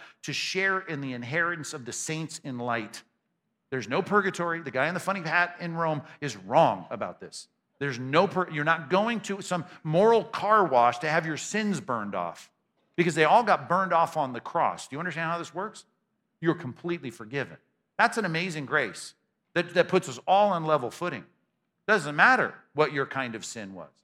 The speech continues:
Doesn't matter how your waywardness expressed itself. We're all completely innocent before God. That's the word justification.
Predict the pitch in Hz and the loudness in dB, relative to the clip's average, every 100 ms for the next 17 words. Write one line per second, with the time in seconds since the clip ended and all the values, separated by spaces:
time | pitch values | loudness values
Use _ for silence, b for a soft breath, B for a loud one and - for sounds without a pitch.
0 | _ 196 175 180 247 247 147 143 127 123 | _ -6 0 4 6 6 4 2 0 -4
1 | 135 127 127 110 - 113 - 120 104 98 | -6 -6 -8 -10 -12 -16 -8 -8 -8 -14
2 | - 95 73 _ _ _ _ _ - 139 | -14 -12 -14 _ _ _ _ _ -4 -2
3 | 147 180 185 135 151 165 139 147 156 - | 4 4 2 -6 -6 -8 -8 -8 -10 -10
4 | 147 127 147 131 131 143 - 117 90 113 | -12 -12 -6 -2 -2 -4 -6 -8 -6 -6
5 | 135 123 110 101 101 - | -6 -8 -14 -14 -14 -16